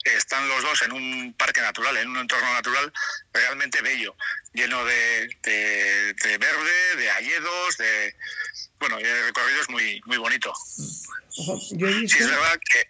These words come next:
Speaker 1: que tenemos un ecosistema bastante especial, que durante todo el fin de semana tenemos, podemos tener frío, calor, tormentas,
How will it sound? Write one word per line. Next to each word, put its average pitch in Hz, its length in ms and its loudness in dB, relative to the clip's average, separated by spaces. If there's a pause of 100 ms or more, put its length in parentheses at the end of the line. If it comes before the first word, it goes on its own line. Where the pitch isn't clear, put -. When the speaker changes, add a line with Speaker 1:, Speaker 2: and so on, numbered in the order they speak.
(120)
Speaker 1:
que - 80 4
tenemos - 380 2
un 143 140 -2
ecosistema 139 600 2
bastante 131 420 2
especial, - 460 0 (480)
que 120 120 4 (160)
durante 113 320 0
todo 135 160 2
el 127 80 2
fin 143 100 2
de 139 120 4
semana 151 320 2
tenemos, 117 420 -2 (100)
podemos 113 320 0
tener 110 280 0
frío, - 340 2 (220)
calor, 185 420 2 (120)
tormentas, 175 720 2